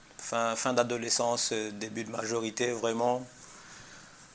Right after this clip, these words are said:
où j'ai commencé vraiment à, à me dire que,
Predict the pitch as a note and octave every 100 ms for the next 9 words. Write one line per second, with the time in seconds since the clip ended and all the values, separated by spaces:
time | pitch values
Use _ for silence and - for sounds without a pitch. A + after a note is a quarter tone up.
0 | - A2 A2 A#2+ A2+ A2+ B2 G#2+ A#2 A#2+
1 | A#2+ A#2 G#2 G2 G2 - - - A2+ G#2
2 | G#2+ A2 G#2 A#2+ A#2 A#2 G#2